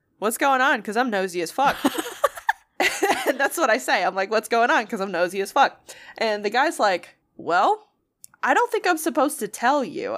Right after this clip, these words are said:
I was like, "You're probably not, but you're gonna." <laughs> And he was like, "No, no, no, no, no, I can't do it. I can't do it." And I was like,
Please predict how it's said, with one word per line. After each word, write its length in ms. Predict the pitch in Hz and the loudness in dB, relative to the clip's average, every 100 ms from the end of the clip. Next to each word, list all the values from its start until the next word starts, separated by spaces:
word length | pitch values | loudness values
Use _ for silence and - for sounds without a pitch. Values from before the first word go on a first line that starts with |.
| - | 0
I 40 | |
was 120 | 226 | 2
like, 160 | 214 220 | 2 0
"You're 80 | 226 | -2
probably 500 | 381 466 427 285 220 | 0 2 2 0 0
not, 400 | 220 285 185 - | 2 2 0 -2
but 180 | 196 | -4
you're 120 | - 160 | -4 -8
gonna." 580 | - 175 175 - 117 - - | -4 0 0 -2 -4 -4 -2
<laughs> 80 | 370 494 - 640 - - - _ _ - 554 - 508 427 587 - | -2 -2 -2 -4 -2 -2 -4 _ _ -2 -2 0 -2 0 -2 0
And 160 | 381 494 | 0 2
he 100 | 415 | 2
was 140 | 311 | 2
like, 280 | 262 226 185 - 320 | 2 2 2 -2 -10
"No, 180 | 233 262 | 0 2
no, 100 | 240 | 2
no, 220 | 233 214 | 2 2
no, 60 | 208 | 2
no, 60 | 214 | 2
I 180 | 185 | 2
can't 280 | 208 233 196 | 2 0 0
do 140 | 214 190 | 0 0
it. 80 | |
I 40 | 113 | 0
can't 240 | 247 196 | -4 -2
do 140 | 196 185 | 0 0
it." 60 | |
And 100 | 139 | 2
I 40 | 214 | 0
was 100 | 202 | 2
like, 200 | 190 | 0